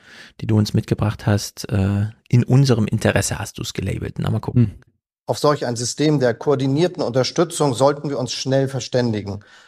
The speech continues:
Speaker 3: und damit unser Bekenntnis zu einer freien, unabhängigen Ukraine auf Dauer untermauern.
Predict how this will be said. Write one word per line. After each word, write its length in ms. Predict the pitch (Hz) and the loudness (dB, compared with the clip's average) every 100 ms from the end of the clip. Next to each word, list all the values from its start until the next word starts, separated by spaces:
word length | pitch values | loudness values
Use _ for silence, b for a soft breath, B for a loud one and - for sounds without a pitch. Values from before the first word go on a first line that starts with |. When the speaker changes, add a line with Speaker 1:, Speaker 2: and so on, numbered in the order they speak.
| b - | b -6
Speaker 3:
und 160 | 113 | 0
damit 240 | 131 139 135 | 2 2 0
unser 280 | 139 131 | 0 2
Bekenntnis 680 | 113 117 - 165 156 127 - | 0 0 0 -2 -2 -6 -6
zu 120 | - | -6
einer 180 | 120 117 | -4 -4
freien, 560 | - 127 135 135 131 131 | 0 4 4 2 -2 -4
unabhängigen 600 | - 139 131 135 123 120 | 2 2 2 2 0 0
Ukraine 640 | 120 113 117 123 131 127 - | -4 -4 -4 0 2 0 -2
auf 180 | 113 - | -6 -2
Dauer 520 | 123 113 120 120 120 117 | 2 4 4 2 -2 -8
untermauern. 640 | 107 123 113 104 87 | 0 0 2 0 -2